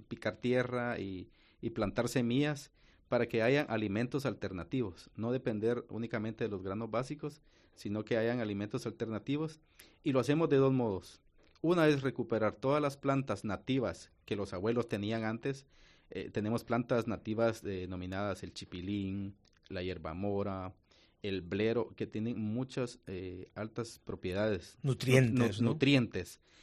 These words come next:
Speaker 1: Y, eh, luego ya son semillas de hortalizas como berenjena, cebolla, cilantro, acelga. Entonces la idea es tener alimentos ahí disponibles, tener una disponibilidad y un acceso a alimentos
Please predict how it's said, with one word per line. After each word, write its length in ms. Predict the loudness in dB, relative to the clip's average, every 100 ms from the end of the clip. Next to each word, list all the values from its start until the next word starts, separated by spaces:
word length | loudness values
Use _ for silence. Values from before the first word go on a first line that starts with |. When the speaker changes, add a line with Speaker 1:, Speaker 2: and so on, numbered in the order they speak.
| -20 _ -2
Speaker 1:
Y, 280 | 0 4 4
eh, 200 | 4 4
luego 360 | 6 6 6
ya 280 | 6 6 4
son 160 | 2 0
semillas 400 | 2 4 4 6
de 80 |
hortalizas 760 | 4 2 0 2 2 0 -4 -6
como 300 | -8 -8 -8
berenjena, 800 | -8 -10 -2 2 2 0 -4 -6
cebolla, 800 | -8 -6 -2 0 -2 -4 -8 -12 _ _ _
cilantro, 1000 | -20 -12 -6 0 0 0 -2 -4 -4 -6 -8
acelga. 760 | -12 -8 -4 -2 -2 -2 -4 -8 _ -20 -20 -18 -12
Entonces 320 | -4 -2 2
la 80 | 2
idea 280 | 4 2
es 100 | 2
tener 240 | 0 -2 0
alimentos 640 | 0 0 -2 -4 -4 -6 -8
ahí 240 | -6 -4
disponibles, 800 | -6 -8 -6 -4 -2 -4 -8 -16 _ _ _
tener 300 | -2 2 2
una 220 | 2 0 0
disponibilidad 760 | 0 0 -2 2 2 2 0
y 100 | -2
un 100 | -2
acceso 460 | -2 -2 -2 0 -2
a 40 |
alimentos 580 | -2 -2 -4 -4 -6 -8